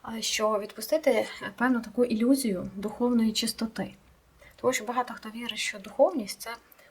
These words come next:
от завжди світло, це завжди любов, спокій. Що, ну, але це ще пастка. Тому що наші темні сторони і добрі сторони, вони, це все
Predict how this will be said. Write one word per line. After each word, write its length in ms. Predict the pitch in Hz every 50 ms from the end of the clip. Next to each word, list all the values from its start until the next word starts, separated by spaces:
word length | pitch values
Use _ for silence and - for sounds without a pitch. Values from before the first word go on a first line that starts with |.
| _ _ -
от 220 | 220 226 - - - -
завжди 400 | - 190 240 262 285 269 - -
світло, 600 | 214 - - 190 202 214 214 202 - - 196 190
це 160 | 190 - - 190
завжди 360 | 196 233 247 240 240 240 240
любов, 440 | 226 233 202 190 196 190 175 - -
спокій. 760 | - - - - - 208 196 196 196 196 - - - - - - - _ - _ _ _ - - - - - - - -
Що, 320 | - - - - 190 - -
ну, 120 | - 233 208
але 220 | - 208 214 220
це 160 | 220 - 269
ще 220 | 269 - - 240 240
пастка. 560 | - - 269 240 - - - - - - - - - - _ _ _ _ _ _ _ -
Тому 160 | - 226 240
що 120 | - -
наші 420 | 214 233 277 285 - - 226 214 - - - -
темні 340 | - 269 277 339 349 311 262
сторони 520 | - - - 214 202 196 196 196 190 185 -
і 140 | 202 202 202 - - - - - - - - _ -
добрі 340 | 214 202 220 214 196 190 190
сторони, 380 | - - - 190 196 196 202
вони, 220 | 202 214 247 269 262 - - - - - - - -
це 120 | - -
все 420 | 226 220 - - 285 320 320 294